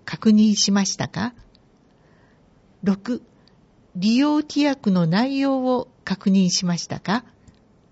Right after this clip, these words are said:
また、注文直前に、クーポンでもっとお得にというメッセージとともに表示されたクーポンを利用すると、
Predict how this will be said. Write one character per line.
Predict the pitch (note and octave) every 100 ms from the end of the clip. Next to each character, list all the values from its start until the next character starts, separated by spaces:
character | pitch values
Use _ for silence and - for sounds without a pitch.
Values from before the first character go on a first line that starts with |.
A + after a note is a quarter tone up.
| _ _ _ _ _ _ _ _ _ -
ま | G3+
た、 | A3 A3+ - - _ _
注 | - B3+ D4
文 | D4 D4 C#4+ -
直 | A3+ A3 A#3+
前 | A#3+
に、 | A3+ A3 G#3 - - _ _ _ _ _ _
ク | - D#4
ー | D#4+
ポ | - F#3+
ン | D#3
で | D#3 D3+ -
も | D3+ E3
っ | A3 -
と | - A#3+
お | G3
得 | F#3+ F3 F#3+
に | F3+ F3 - _ _ -
と | C#4+
い | C#4+
う | C#4+
メ | C4+ C#4+
ッ |
セ | - A3+
ー | G#3+
ジ | F3+
と | F3 E3
と | F3
も | F3
に | F3 F3 -
表 | G3+ A3+ A3+
示 | G#3+ A3
さ | - G#3+
れ | G3+
た | G#3 G3
ク | G3 A#3+ A3
ー |
ポ | - F3+
ン | D3+
を | D3+
利 | D3 D#3
用 | F#3+
す | F#3 -
る | F3+ F3
と、 | F3+ F3+